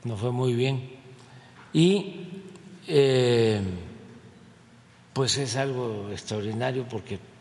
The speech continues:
también hace falta el deporte y esas leyendas del béisbol son ejemplo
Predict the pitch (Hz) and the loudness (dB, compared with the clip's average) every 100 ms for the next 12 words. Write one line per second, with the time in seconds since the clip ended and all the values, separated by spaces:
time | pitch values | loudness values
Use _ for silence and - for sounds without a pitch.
0 | - - - - - - - - - - | -20 -20 -20 -20 -20 -20 -20 -20 -20 -20
1 | - - _ _ - _ _ _ - _ | -20 -20 _ _ -20 _ _ _ -20 _
2 | 127 113 120 123 110 92 - - - - | 0 2 0 0 -2 -6 -12 -20 -20 -20
3 | - - - - - - 110 123 - 123 | -20 -20 -20 -20 -6 -2 0 0 2 2
4 | 131 - 98 92 95 - 113 113 - 127 | 2 0 -8 -6 -8 -2 -2 -2 -8 -12
5 | - - - - - - - - - _ | -12 -18 -20 -20 -20 -20 -20 -20 -20 _
6 | - _ - - - _ 123 113 110 107 | -20 _ -20 -20 -20 _ -2 0 0 0
7 | 104 92 78 - - - - - - 139 | -2 -6 -10 -18 -20 -20 -20 -4 0 4
8 | 170 123 120 139 185 175 143 101 98 131 | 4 4 0 2 2 2 0 -2 -2 -2
9 | 120 127 160 - - - - - - - | -2 -4 -4 -8 -18 -20 -20 -20 -20 -20
10 | - - _ - - _ _ - - - | -20 -20 _ -20 -20 _ _ -20 -20 -20
11 | - - - - - - - - - - | -20 -20 -20 -20 -20 -20 -20 -20 -10 0
12 | 135 143 139 131 113 113 95 160 190 123 | 2 2 2 0 0 -2 4 4 4 0
13 | 117 | -4